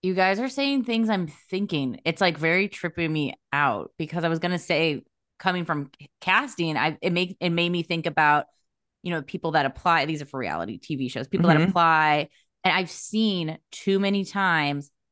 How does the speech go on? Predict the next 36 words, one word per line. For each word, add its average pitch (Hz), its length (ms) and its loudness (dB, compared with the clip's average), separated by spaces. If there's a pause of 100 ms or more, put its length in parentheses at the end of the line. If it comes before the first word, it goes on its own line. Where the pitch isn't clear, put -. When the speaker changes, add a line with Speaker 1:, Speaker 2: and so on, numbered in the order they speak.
(160)
Speaker 1:
at 156 180 -2
the - 160 0
end, 156 440 4
it 147 180 -4
can 180 120 -4
be 170 100 2
as 160 100 0
simple 175 260 0
as, 151 120 2
like, 151 240 -8
"Oh, 240 80 -4
we 240 100 2
don't 240 140 2
have 349 180 0
anyone 339 260 0
over 277 240 0
sixty. - 680 -8 (480)
Oh, 135 60 0
well, 214 300 4
Speaker 2:
Mm-hmm. 202 60 8
Speaker 1:
we 190 120 6
said 214 180 2
no 190 160 4
to 202 60 4
this 180 240 0
one 156 260 0
guy, 151 560 2
like, 147 180 -4
a 147 60 0
month 151 300 -2
ago. 143 280 2 (120)
Oh, 226 100 2
cool. 240 280 2
Is 147 100 2
he 156 80 -2
free?" 170 520 -4